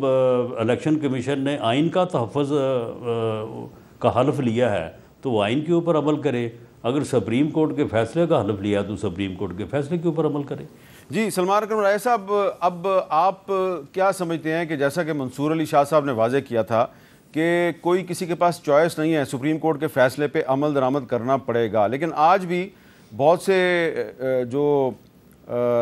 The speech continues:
Speaker 2: लोग हैं, तर्जुमान जिनको कहा जा सकता है एस्टैब्लिशमेंट के, वो खुल्लम खुल्ला ये कह रहे थे जी कि इस फैसले पे अमल दरामद नहीं होगा,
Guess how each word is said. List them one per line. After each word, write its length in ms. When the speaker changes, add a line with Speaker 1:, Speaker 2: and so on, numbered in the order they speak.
Speaker 2:
लोग 340
हैं, 280
तर्जुमान 640
जिनको 280
कहा 220
जा 100
सकता 240
है 40
एस्टैब्लिशमेंट 680
के, 140
वो 120
खुल्लम 320
खुल्ला 380
ये 180
कह 160
रहे 120
थे 140
जी 120
कि 100
इस 140
फैसले 320
पे 140
अमल 320
दरामद 280
नहीं 220
होगा, 340